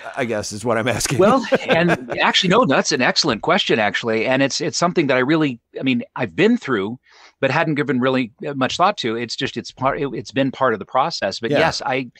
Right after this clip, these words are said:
Speaker 2: have one artist who is down in Brazil. The guy is fantastic. And,
Speaker 1: Okay.
Speaker 2: and he does photorealistic art. Um,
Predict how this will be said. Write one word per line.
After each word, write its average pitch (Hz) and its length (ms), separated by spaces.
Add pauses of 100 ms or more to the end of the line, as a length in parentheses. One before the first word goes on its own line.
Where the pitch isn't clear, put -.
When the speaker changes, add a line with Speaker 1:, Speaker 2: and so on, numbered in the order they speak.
(380)
Speaker 2:
have 147 220
one 165 240
artist 147 480
who 131 320
is 113 340
down 127 220
in 113 40
Brazil. 113 560
The 101 140
guy 113 200
is 98 140
fantastic. - 800 (140)
And, - 160
Speaker 1:
Okay. 131 120
Speaker 2:
and 113 80
he 110 120
does 131 260
photorealistic 131 880
art. 131 320 (540)
Um, 117 420